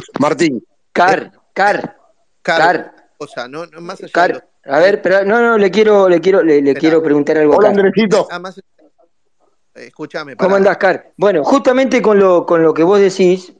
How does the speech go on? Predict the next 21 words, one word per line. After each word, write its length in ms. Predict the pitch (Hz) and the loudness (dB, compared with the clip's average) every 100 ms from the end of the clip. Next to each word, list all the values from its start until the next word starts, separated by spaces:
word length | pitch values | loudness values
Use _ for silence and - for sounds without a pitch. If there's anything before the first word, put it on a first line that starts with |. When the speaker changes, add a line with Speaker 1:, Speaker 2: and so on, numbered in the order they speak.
| _ - | _ -4
Speaker 2:
porque 480 | 143 123 151 147 151 | -4 0 -2 -2 0
hereda, 800 | 147 208 220 160 180 208 190 _ _ _ _ _ _ - | 0 4 4 2 0 -4 -10 _ _ _ _ _ _ -4
eh, 220 | 143 135 | 0 2
obviamente, 500 | 151 156 160 170 160 | 2 2 0 -2 -2
un, 300 | 147 139 151 | -2 -4 -6
un, 320 | 151 151 156 - - _ | -6 -8 -10 -16 -20 _
un 180 | 151 170 | -4 0
River, 400 | 180 196 196 190 | 2 4 4 2
eh, 560 | 165 151 143 131 127 113 _ _ _ - | 2 4 2 0 -6 -10 _ _ _ -10
bastante 420 | 131 180 180 165 | -4 -4 -2 -2
irregular, 580 | 151 139 151 190 165 143 | 0 2 2 2 2 0
mediocre 480 | 143 180 165 143 | 0 0 0 -2
en 60 | 143 | -2
el 60 | 151 | -2
último 320 | 147 156 156 | -2 -2 0
tiempo. 420 | 165 147 135 175 | 0 -2 -2 0
Speaker 1:
Perdedor. 600 | 175 175 180 220 226 147 | 0 0 0 2 0 -2
Speaker 2:
Eh, 200 | - 226 - | -2 -2 -2
es 200 | - 233 | 0 0
donde 280 | 220 208 190 | 2 2 0
yo, 460 | - 254 254 233 | 2 4 4 2